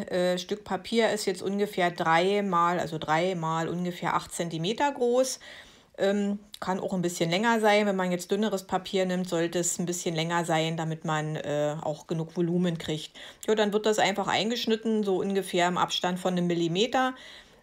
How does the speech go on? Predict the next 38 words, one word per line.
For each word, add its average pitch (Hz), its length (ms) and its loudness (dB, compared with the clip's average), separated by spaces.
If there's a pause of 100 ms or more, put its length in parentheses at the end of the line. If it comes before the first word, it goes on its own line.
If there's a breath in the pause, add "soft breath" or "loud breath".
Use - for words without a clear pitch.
(100)
Ähm, 196 580 0
man 180 160 4
kann 190 240 0
sich 208 240 0
oben, 196 460 2
äh, 175 220 4
eine 175 140 4
Linie 220 380 4
ziehen, 220 400 0
bis 190 180 0
wohin 190 280 4
man 180 180 0
schneiden 175 460 2
will, 175 120 2
aber 170 140 4
ich 170 100 0
glaub, 165 180 -4
das 170 140 -4
ist 165 140 -6
gar 151 140 0
nicht 165 160 -4
unbedingt 160 360 -2
nötig, 180 520 0
weil 160 120 2
man 160 160 0
sieht 175 220 -4
ja 175 100 0
am 160 120 0
Ende 160 260 -2
nur 160 320 0
so 160 220 -2
den 160 180 -2
letzten 151 460 -4
Rest 160 460 -2
von, 160 440 -4
von 165 220 -4
dem 156 140 -4
Papier. 160 520 -4